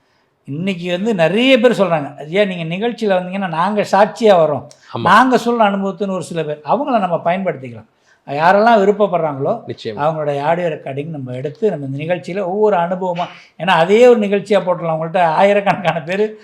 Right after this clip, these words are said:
Speaker 1: சொல்றது, வெளிநாடுகள்ல நிறைய பேர் தயாரா இருக்காங்க.
Speaker 2: ஆமாங்கய்யா.
Speaker 1: இந்த நிகழ்ச்சி மிக நிறைவாகவும்,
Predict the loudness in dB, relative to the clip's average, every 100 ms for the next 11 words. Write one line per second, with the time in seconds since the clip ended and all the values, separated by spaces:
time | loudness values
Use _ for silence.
0 | _ -4 -4 -4 -2 -2 2 2 2 2
1 | 0 0 2 2 0 2 0 0 -4 -8
2 | -4 0 0 0 -6 -10 _ -16 -12 -6
3 | -2 -2 0 -2 -4 -10 -10 -12 -14 -10
4 | -4 -2 -2 -4 -2 0 0 0 -4 -10